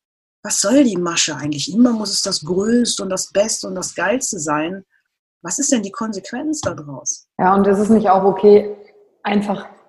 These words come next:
Speaker 2: eins zu sein, was einen Beitrag dazu leistet? Aber irgendwie Durchschnitt zu sein, äh, es sch-, es scheint so schlecht zu sein. Alles muss besonders und groß sein.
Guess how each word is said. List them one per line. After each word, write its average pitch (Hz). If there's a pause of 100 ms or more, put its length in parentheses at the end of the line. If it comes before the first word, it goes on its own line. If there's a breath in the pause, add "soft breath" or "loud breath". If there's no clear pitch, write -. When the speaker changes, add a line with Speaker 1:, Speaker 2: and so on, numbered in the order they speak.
(140)
Speaker 2:
eins 202
zu 214
sein, 214
was 185
einen 165
Beitrag 175
dazu 185
leistet? 202 (1000)
Aber 180
irgendwie 208
Durchschnitt 196
zu 175
sein, 165
äh, 202 (160)
es -
sch-, -
es 180
scheint 180
so 185
schlecht 190
zu 185
sein. 156 (840)
Alles 240
muss 220
besonders 208
und 165
groß 214
sein. 196